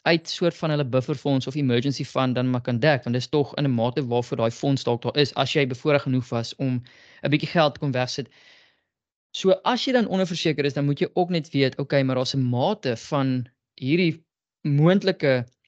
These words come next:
verlies wat ek kan ly, wat ek dan self uit my eie sak uit kan dek, dat ek nie dan totaal afhanklik is van 'n, van 'n versekeraar nie. Maar as jy dit nie kan doen nie,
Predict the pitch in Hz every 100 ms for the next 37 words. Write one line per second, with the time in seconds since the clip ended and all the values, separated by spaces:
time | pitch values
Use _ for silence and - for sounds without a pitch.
0 | - - 131 113 170 190 170 170 151 127
1 | 180 214 147 147 135 135 - 160 127 120
2 | - 113 131 135 123 143 139 139 120 107
3 | 104 - - 123 127 156 151 139 - 165
4 | 165 135 117 120 131 131 - 127 120 117
5 | 127 117 127 - 135 127 113 117 - -
6 | - _ - 123 151 143 143 143 160 131
7 | 190 196 131 117 120